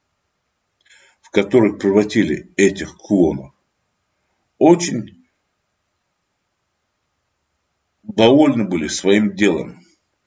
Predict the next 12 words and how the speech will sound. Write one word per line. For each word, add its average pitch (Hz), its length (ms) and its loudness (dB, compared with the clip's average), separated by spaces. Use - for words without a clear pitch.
потому 156 300 0
что 139 200 2
они 151 120 -2
очень 151 280 0
любили 123 340 0
свежее 90 540 0
мясо 107 360 -2
и - 80 0
кровь - 360 -6
жителей 85 680 -6
казацких 80 640 -6
станиц. 85 600 -8